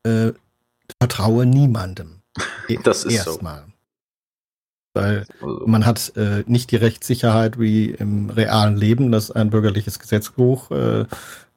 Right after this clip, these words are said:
Speaker 1: einen beschützt. Das heißt, wenn man was verleiht, rechnet damit, dass es weg ist.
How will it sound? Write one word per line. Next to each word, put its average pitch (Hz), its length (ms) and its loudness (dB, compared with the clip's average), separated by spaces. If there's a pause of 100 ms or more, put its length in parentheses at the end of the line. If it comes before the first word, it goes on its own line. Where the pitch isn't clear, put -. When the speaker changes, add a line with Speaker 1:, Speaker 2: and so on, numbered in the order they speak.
Speaker 1:
einen 113 200 2
beschützt. - 520 0
Das 104 140 -2
heißt, 104 280 0
wenn 110 60 2
man 110 120 4
was 104 160 -2
verleiht, 98 480 0
rechnet 107 340 -2
damit, 101 280 0
dass 101 120 0
es 117 160 -2
weg 139 220 2
ist. - 300 -14